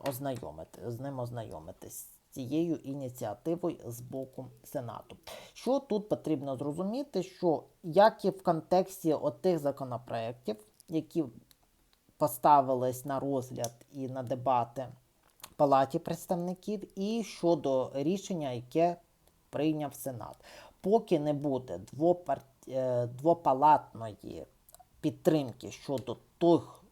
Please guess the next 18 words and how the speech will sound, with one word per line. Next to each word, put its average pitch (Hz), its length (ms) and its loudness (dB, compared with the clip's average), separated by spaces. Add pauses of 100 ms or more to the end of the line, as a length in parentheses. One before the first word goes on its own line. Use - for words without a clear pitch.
(240)
того 135 280 0
чи 127 200 -8
іншого 120 520 -8
рішення, 226 560 -2 (220)
воно 165 380 -2
не 151 300 0
зможе 127 560 -4
поступити 190 720 -4
на 123 280 -6 (120)
підпис 143 420 -2 (480)
до 160 220 2
президента 123 760 -4
Сполучених - 680 -14
Штатів - 480 -10
Америки 180 560 -4 (280)
Джо 127 360 -2 (320)
Байдена. 113 720 -2
Тому 147 440 -4